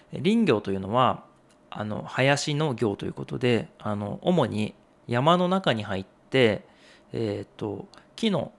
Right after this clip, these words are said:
世話をしたり、まあ、山の世話ですね。木の世話、山の世話をしたりとか、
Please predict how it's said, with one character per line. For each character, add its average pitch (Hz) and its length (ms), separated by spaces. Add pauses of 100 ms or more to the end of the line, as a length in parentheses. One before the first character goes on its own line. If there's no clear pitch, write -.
(200)
世 - 180
話 95 160
を 90 120
し - 120
た 98 120
り、 - 140 (140)
ま 120 100
あ、 - 40
山 120 220
の 123 120
世 117 120
話 110 100
で - 100
す - 80
ね。 175 160 (160)
木 - 140
の 107 120
世 104 140
話、 - 160
山 117 220
の 143 100
世 131 180
話 120 120
を 95 80
し - 100
た 120 140
り 98 100
と 98 120
か、 143 380